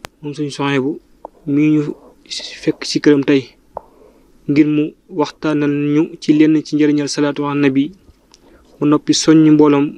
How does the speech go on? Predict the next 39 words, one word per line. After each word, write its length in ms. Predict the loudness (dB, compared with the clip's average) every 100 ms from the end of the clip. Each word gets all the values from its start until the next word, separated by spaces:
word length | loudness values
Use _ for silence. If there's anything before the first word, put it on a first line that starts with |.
| -10
Keppaangook 420 | -8 -4 -2 -4
Salaatu 320 | -2 -4 -2
ala 120 | -6 -4
Nabi 400 | -2 0 -2 -4 -20 _ _
ci 280 | -4 -4 -4 _ _ -14 -14 -20 -20 -20 _ _ -12
naka 320 | -4 0 2
lañ 120 | 4
war 140 | 4 2
a 40 |
fonkee 380 | 0 -2 0 0
Salaatu 260 | 0 -2 -2
ala 120 | -2
Nabi 180 | -2 0
ak 80 | 0 -2
nan 180 | -4 0
lañ 100 | 0 0
ci 80 |
war 120 | 2 2
a 20 |
doxee. 300 | 2 -2 -12 _ _ -20 -16 -10 -10 -12 -20 -20 _ -20 -16 0
Lépp 240 | 0 2
nag 140 | -2 0
ñi 220 | 2 4
ngi 100 | 4
ko, 300 | 4 4 2 _ _ _ -20 -18 -6
ñi 120 | 0
ngi 60 | 0
ci 100 | 0 0
jublu 240 | 2 4 4
waajal 380 | 4 2 0 -4 _ _
bésub 300 | -10 -6 -6
Salaatu 420 | -4 -2 0 -2 -4
ala 140 | -4
Nabi 240 | -4 -4
bi 100 | -4 -4
nga 80 | -4
xamante 280 | -4 -4 -2
ni 160 | -4 -8 -20 -20 _ _ _ _ _ _ -20 -20 -20 -10
ren 180 | 2 4